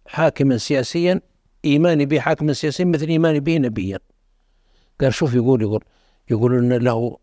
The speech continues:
لما ت-، ما تقتل عبد الله بن أبي بن سلول، قال: "لا يتحدث الناس أن محمد يقتل أصحابه"، لأن عند العالم إنه صح، ما يدرون العالم إنه، إنه، إنه، إنه منافق. من ي-، من يخبر قبائل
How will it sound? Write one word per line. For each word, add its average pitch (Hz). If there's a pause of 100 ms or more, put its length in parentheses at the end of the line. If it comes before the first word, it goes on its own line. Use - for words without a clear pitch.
(180)
لما 127
ت-، -
ما 139
تقتل -
عبد 110
الله 120
بن 110
أبي 113
بن 107
سلول، 123
قال: 123
"لا 120
يتحدث 110
الناس 117
أن 110
محمد 107
يقتل -
أصحابه"، - (640)
لأن 170
عند 208
العالم 185
إنه 190
صح، 190
ما 151
يدرون 233
العالم 170
إنه، 139 (680)
إنه، 143
إنه، 143
إنه 139
منافق. 120 (140)
من 185
ي-، 214
من 226
يخبر 170 (420)
قبائل 151